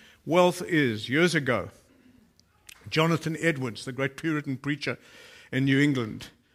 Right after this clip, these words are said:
in America. He preached a sermon on Christian happiness. And I'm just gonna read his quote. It's from The Three Reasons Why a Christian Can Be Completely Happy and Content.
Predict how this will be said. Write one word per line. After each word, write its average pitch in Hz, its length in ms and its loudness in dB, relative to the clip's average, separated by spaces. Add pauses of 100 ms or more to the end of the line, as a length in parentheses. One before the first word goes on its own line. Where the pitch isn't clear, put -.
(420)
in 131 120 -4
America. 135 420 2
He 123 80 -2
preached - 340 0
a 202 60 -2
sermon 156 400 2
on 135 100 -2
Christian 143 360 -4
happiness. 123 580 0 (2000)
And 127 140 -4
I'm 139 100 0
just 160 140 -4
gonna 135 200 -2
read 135 320 2
his 123 180 -2
quote. - 500 -6 (100)
It's 120 180 -12
from 127 280 -4
The 123 80 -6
Three 160 280 -2
Reasons 135 560 2
Why 131 340 2 (840)
a 135 80 -4
Christian - 400 2
Can 143 160 4
Be 143 100 2
Completely 147 720 0
Happy 139 320 -2
and 120 120 -4
Content. 107 400 -12